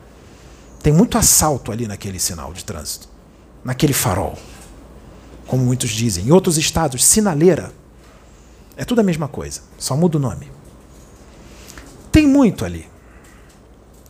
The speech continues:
Se ali tem muito assalto, pode ter outras coisas também, drogas. Então essas pessoas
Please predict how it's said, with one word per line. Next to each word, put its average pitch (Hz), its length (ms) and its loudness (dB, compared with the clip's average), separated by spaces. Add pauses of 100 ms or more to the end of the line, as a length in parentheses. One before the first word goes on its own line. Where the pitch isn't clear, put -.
(1000)
Se - 240 4
ali 233 200 4
tem 190 120 2
muito 170 300 2
assalto, 175 640 0 (800)
pode 117 240 -2
ter 135 160 -2
outras 196 300 -2
coisas 170 340 0
também, 160 360 0
drogas. 160 720 2 (3500)
Então 175 320 4
essas 143 220 2
pessoas 160 800 2